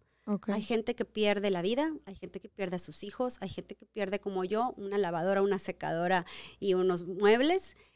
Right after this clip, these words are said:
Speaker 2: pero siempre hay una pérdida, siempre va a haber una pérdida. Entonces es muy importante y también que tengan una red de apoyo, amigas que sepan o, o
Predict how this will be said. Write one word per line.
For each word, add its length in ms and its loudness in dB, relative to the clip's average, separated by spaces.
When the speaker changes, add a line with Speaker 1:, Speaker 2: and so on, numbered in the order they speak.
Speaker 2:
pero 320 2
siempre 420 0
hay 80 2
una 160 -2
pérdida, 540 -4
siempre 320 -2
va 60 6
a 40 6
haber 100 4
una 200 -2
pérdida. 380 -14
Entonces 380 0
es 300 -6
muy 320 0
importante 720 0
y 160 -4
también 640 0
que 100 -6
tengan 440 0
una 260 -2
red 260 -2
de 240 -6
apoyo, 600 0
amigas 640 0
que 180 -8
sepan 520 -2
o, 120 -4
o 460 -6